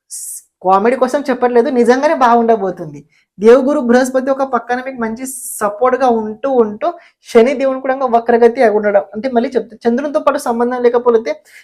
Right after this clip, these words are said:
ఈ ప్రెజెంట్ చాలా బెస్ట్. ఈ గోచరం మీకోసం కర్కాటక రాశి వారికి చాలా బెస్ట్. మీ పనులు ఎంత వేగంగా కాబోతున్నాయి, మీ పనులు వేగంగా అయితే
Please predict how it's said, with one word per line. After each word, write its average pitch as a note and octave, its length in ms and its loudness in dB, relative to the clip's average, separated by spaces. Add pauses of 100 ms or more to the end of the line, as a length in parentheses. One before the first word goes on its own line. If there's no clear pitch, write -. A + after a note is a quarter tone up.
(120)
ఈ C4 160 -2
ప్రెజెంట్ A#3 480 4
చాలా G#3+ 260 4 (220)
బెస్ట్. - 340 -6 (680)
ఈ A3 140 -6
గోచరం G3 500 0 (100)
మీకోసం G3+ 440 -4
కర్కాటక F#3+ 500 -6
రాశి F3+ 260 -2
వారికి F3 200 -8
చాలా C4 300 2
బెస్ట్. D#3 300 -8 (420)
మీ A#3+ 120 0 (220)
పనులు A#3+ 280 2
ఎంత A#3 300 -2
వేగంగా A#3 340 0
కాబోతున్నాయి, G3+ 600 -2
మీ B3 100 -12
పనులు A#3 300 -2
వేగంగా G#3+ 360 2
అయితే A#3+ 240 0